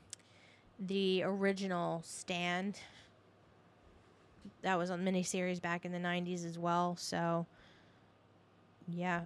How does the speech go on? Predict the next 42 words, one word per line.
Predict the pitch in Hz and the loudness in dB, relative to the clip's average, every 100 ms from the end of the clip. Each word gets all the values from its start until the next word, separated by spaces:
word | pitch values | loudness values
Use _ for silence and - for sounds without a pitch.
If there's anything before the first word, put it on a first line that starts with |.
| - | -2
I, | 185 180 185 214 220 - | 0 2 4 4 2 -6
<laughs> | - 226 - | -8 -8 -2
I, | 190 180 180 | 0 2 2
I | 247 | 2
just | 330 302 | 0 2
love | 214 196 | 0 0
that | 165 | -4
show. | - - - - - - - - - - | -4 -12 -14 -20 -20 -20 -20 -20 -20 0
Now, | 226 220 214 | 6 8 8
the | 214 | 4
Superhuman | - 294 311 294 269 254 | -4 -4 -4 0 0 0
Samurai | 240 220 214 208 202 | 2 4 6 8 8
Cyber | 190 - 247 277 208 | 6 6 6 6 2
Squad | - - 165 170 185 220 - - - - - - | 0 0 2 2 2 -4 -18 -20 -20 -20 -20 -20
had | - - 196 180 180 226 - - - - - - - - | -4 4 6 6 6 2 -6 -20 -20 -20 -20 -20 -20 -12
one | - 214 202 | 2 4 4
of | 196 | 2
the | 190 | 2
Lawrence | 175 170 170 | 4 2 2
brothers, | 170 139 170 | -2 -2 2
Matthew | 190 185 180 | 4 4 2
Lawrence, | 170 160 170 | -2 -2 -4
the | 180 | -2
middle | 175 165 | 0 0
one. | 156 165 - - - - - - - - - - | -2 -4 -8 -20 -20 -20 -20 -20 -20 -20 -20 -14
So | - 240 | 4 8
I | 262 | 8
thought | 330 320 269 | 6 2 2
people | - 220 220 | 0 2 4
would | 202 | 4
be | 190 | 2
watching | 185 175 170 - 175 | 4 4 4 -2 -2
it | 180 | -2
because | 190 - 185 | -2 -2 2
everybody, | 196 208 196 196 190 | 2 2 4 4 4
you | 202 | 2
know, | 180 | 0
you | 180 | 0
had | 202 185 | 0 0
Tiger | - 190 202 202 | 2 2 4 2
Beat | 180 185 - | 2 0 2
back | 175 | 0